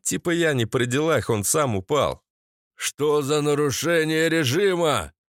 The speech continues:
Брызжа слюной принялся орать начальник сизо. «У нас прорыв периметра!»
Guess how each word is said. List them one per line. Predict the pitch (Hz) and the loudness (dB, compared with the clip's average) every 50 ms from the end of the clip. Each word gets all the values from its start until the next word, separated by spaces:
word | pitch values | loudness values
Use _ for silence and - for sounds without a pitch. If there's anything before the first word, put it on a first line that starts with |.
| _ _ _ _ | _ _ _ _
Брызжа | - 87 85 107 131 180 196 185 156 170 165 | -8 -2 -2 0 0 2 0 0 0 0 0
слюной | - - 156 151 156 156 165 170 165 131 | 0 0 0 0 0 0 0 0 -2 -2
принялся | - - 143 147 147 135 123 113 - 120 117 | -2 -2 -2 0 0 0 0 0 0 0 2
орать | 113 127 135 123 - | 2 2 0 0 0
начальник | 131 120 113 - 139 131 120 107 101 - | -2 -2 -2 0 0 0 0 0 -2 -2
сизо. | - 117 104 98 101 113 107 87 73 69 - _ _ _ _ _ _ _ _ - | -2 -2 -2 0 0 2 2 0 0 -2 -6 _ _ _ _ _ _ _ _ -8
«У | - 131 | -6 -2
нас | 175 214 214 190 143 - | 0 0 0 0 -2 -2
прорыв | - - 214 214 208 220 202 165 131 - | -2 -2 0 0 2 0 0 0 -2 -2
периметра!» | 185 208 220 226 214 196 185 156 - 165 139 110 87 - | -2 0 0 0 0 0 0 0 0 0 0 0 -2 -4